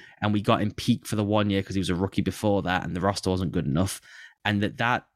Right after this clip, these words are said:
mini evolution of the league has run out, and this guy isn't good enough to evolve beyond it to where the league is going, which is you're just gonna,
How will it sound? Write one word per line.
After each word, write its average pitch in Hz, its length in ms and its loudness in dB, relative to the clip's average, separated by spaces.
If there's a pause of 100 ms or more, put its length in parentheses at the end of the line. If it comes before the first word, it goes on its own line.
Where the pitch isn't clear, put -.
(160)
mini 113 360 2
evolution 107 440 0
of 104 40 0
the 101 60 0
league 104 200 2
has 90 120 -2
run 104 220 -2
out, 110 280 2
and 104 140 -2
this 110 120 -2
guy 113 180 0
isn't 104 240 -4
good 107 160 2
enough 101 260 0
to 95 160 0
evolve 95 460 0
beyond 95 400 0
it 80 240 0 (400)
to 104 80 -2
where 95 160 6
the 90 80 0
league 92 240 0
is 90 120 0
going, 95 300 2
which 92 220 -2
is 87 140 -2
you're 101 100 0
just 110 100 -4
gonna, 110 220 0